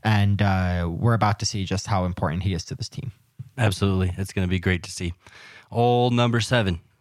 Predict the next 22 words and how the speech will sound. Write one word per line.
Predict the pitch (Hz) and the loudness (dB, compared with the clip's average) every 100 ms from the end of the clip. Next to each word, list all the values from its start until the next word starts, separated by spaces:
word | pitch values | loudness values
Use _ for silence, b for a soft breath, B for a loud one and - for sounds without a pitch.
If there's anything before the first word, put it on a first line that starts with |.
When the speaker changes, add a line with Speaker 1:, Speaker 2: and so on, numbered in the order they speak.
| _ _ _ - | _ _ _ -6
Speaker 2:
just | 101 | -2
like, | 101 92 92 | 2 0 2
uh, | 92 90 87 _ - | 2 2 -2 _ -6
John | 92 92 | 0 2
Elway, | 92 87 80 | 2 2 0
right? | 85 92 - - - _ | 0 -2 -4 -20 -20 _
It's | _ | _
a, | 90 90 _ _ | -8 -8 _ _
it's | - | -6
a | 101 | 0
historic | 104 - 151 165 117 | 0 2 4 4 4
number | 101 90 90 | 2 4 4
here | 95 85 | 4 4
in | 82 | 2
this | 82 82 | -2 -4
city. | - 85 73 - _ _ | -2 -2 -2 -6 _ _
Chauncey | - 113 110 | 0 2 2
Billups | 85 104 131 113 | 2 4 4 2
wore | 117 120 127 | 2 2 2
it. | - _ _ _ _ _ _ _ _ _ _ - - | -2 _ _ _ _ _ _ _ _ _ _ -16 -6
Devon | 90 92 85 | 0 2 2
Toews. | - 80 71 - | 2 0 -2 -8